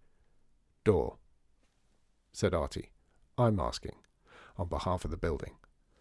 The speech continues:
Are you happy for us to go ahead with Lydia's idea?"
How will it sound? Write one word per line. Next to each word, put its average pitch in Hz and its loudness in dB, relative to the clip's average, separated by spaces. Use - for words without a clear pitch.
Are - -4
you 71 -2
happy 107 0
for 120 4
us 123 2
to - -6
go 123 6
ahead 127 4
with 110 0
Lydia's 110 4
idea?" 107 4